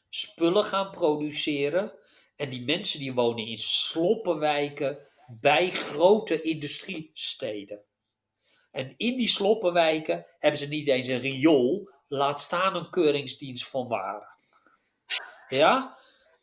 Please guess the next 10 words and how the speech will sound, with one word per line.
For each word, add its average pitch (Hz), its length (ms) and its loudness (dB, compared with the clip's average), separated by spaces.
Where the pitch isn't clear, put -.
En 156 460 -2
wat 151 300 2
zij 226 260 4
doen 131 220 0
is 135 200 -4
daar 113 180 0
ziek 143 380 -4
worden 175 500 2
in 123 260 -8
multigeneratiehuizen. 143 1900 0